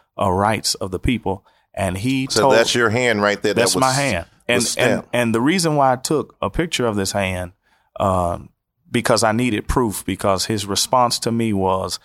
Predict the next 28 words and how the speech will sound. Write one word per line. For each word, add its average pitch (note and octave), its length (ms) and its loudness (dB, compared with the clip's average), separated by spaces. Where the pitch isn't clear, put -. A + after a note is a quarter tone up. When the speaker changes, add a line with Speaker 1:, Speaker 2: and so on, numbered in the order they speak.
Speaker 1:
"If - 160 -6
you G#2+ 80 0
don't A#2+ 300 2
get C#3 200 -4
that A#2+ 180 0
stamp, G#2 480 -2
I'm G#2+ 240 2
gonna G#2 240 0
lock A2+ 360 0
you A#2 200 0
up F#2+ 260 0
like G2+ 280 -2
the G2 100 -2
rest G2+ 340 -2
of F#2 120 -6
the G2 160 0
other F2 180 -2
people F#2+ 380 -6
that E2+ 180 -4
are - 80 -2
locked - 380 -8
up." - 200 -6
This A#2+ 200 2
is A2 100 -2
the A2 100 -2
type A2+ 380 0
of F2 180 -2
harassment A2 800 0